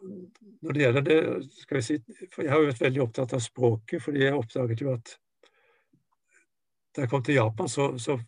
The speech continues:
så mistet jo jeg språket. Jeg kunne ikke formidle noe på norsk. Jeg måtte mestre et nytt språk som var fremmed. Og, og det er jo en ganske hard prosess da, fordi, eh, eh, når man møter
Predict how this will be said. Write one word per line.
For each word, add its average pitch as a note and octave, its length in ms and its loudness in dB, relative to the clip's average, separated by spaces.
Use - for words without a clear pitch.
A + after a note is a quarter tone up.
så - 140 -6
mistet B2 420 0
jo C#3+ 80 -2
jeg C#3 80 -2
språket. A2 400 -2
Jeg A#2 100 -4
kunne A#2 180 -2
ikke F#2+ 160 -8
formidle A2 420 -2
noe G#2+ 100 0
på A#2 160 -6
norsk. - 320 -6
Jeg - 680 -18
måtte B2 180 -2
mestre B2 360 0
et A2+ 120 -4
nytt A2 160 0
språk - 460 -6
som C#3 160 -6
var A#2+ 80 2
fremmed. B2 540 0
Og, B2+ 260 2
og A#2 720 0
det C3+ 120 -2
er B2+ 80 4
jo - 80 0
en D#3+ 40 -10
ganske B2 280 -2
hard A#2 240 0
prosess - 420 -4
da, - 140 -8
fordi, B2 240 -2
eh, A#2 160 0
eh, B2+ 320 -10
når C3 140 -8
man C3 160 0
møter B2 260 -2